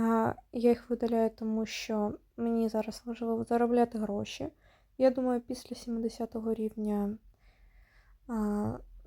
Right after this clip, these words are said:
досвід не дуже треба, тому що вже і так дуже всього багато, і треба більше грошей, тому що багато заводів, які треба купляти.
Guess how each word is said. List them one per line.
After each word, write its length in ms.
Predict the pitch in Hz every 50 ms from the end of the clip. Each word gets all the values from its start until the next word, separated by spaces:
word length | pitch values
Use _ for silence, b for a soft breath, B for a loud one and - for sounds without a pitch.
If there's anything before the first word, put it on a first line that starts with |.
| - - - - - - - _ - - - -
досвід 440 | - 247 240 226 - - 240 233 233
не 120 | 226 226
дуже 280 | 220 220 233 226 220 226
треба, 360 | 220 - 277 285 302 320 339
тому 320 | 330 - - 277 - 254 240
що 200 | - - - 233
вже 160 | 226 226 233
і 40 | 220
так 200 | - 220 214 214 -
дуже 200 | 240 220 220 220
всього 360 | 214 - - 233 220 233 240 _
багато, 380 | - 240 240 269 302 302 - 269
і 60 | 240
треба 300 | 240 - 233 226 233 233
більше 340 | 226 - 240 240 - - 240
грошей, 420 | 233 240 254 285 294 - - 262 254 -
тому 220 | 240 233 226 226
що 220 | 226 - - - 226
багато 460 | 220 226 214 226 226 220 226 - 226
заводів, 560 | 226 226 220 226 226 254 269 269 277 269 -
які 180 | 247 240 240 240
треба 300 | 240 - 240 226 240 233
купляти. 640 | 233 - 247 - - 208 208 202 202 - - 220